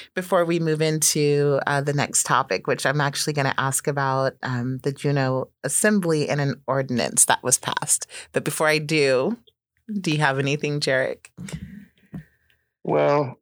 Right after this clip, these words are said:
Speaker 2: I... I... I'm reluctant because I think we're gonna, uh, I'm wondering, I'm looking at the list of questions as we go,
Speaker 1: Mm-hmm.
Speaker 2: if, if this is gonna be something that's addressed later.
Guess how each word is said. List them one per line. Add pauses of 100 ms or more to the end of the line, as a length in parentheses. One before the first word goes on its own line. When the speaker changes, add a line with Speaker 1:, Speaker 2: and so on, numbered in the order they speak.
Speaker 2:
I... (120)
I... (500)
I'm
reluctant
because
I
think
we're
gonna,
uh,
I'm
wondering,
I'm
looking
at
the
list
of
questions
as
we
go, (100)
Speaker 1:
Mm-hmm.
Speaker 2:
if,
if
this
is
gonna
be
something
that's
addressed
later.